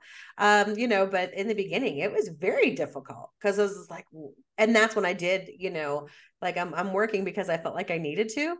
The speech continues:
like, I felt like someone was watching me and I'm like, "Oh, what, like, I can't go scuba diving." I'm like, "Why the hell not? I'm the boss of me. I can do this."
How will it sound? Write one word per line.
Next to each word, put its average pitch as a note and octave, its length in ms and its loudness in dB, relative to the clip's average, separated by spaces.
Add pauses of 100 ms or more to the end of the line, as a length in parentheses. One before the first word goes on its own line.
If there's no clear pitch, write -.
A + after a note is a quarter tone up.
like, G3+ 200 -4
I F#3+ 40 2
felt - 140 -2
like A#3+ 60 -4
someone G#3+ 260 0
was G3+ 180 -2
watching C4 360 -2
me E4 160 0
and B3+ 80 -4
I'm G3 120 0
like, G3+ 180 2 (240)
"Oh, G#4+ 80 0
what, C#4 300 0
like, G#3+ 360 2
I - 40 -2
can't - 240 0
go F#3+ 80 2
scuba E3 260 -10
diving." D3 320 -2
I'm B2+ 60 -8
like, - 220 -10
"Why D#3+ 240 -4
the D#4 100 0
hell E4 120 2
not? D#4 200 0
I'm B3 160 0
the F#3 60 0
boss C#3+ 260 -2
of C#3+ 80 -6
me. E3 160 -4
I A#3 100 -4
can G#3+ 160 -6
do A2+ 160 -10
this." F3 380 -4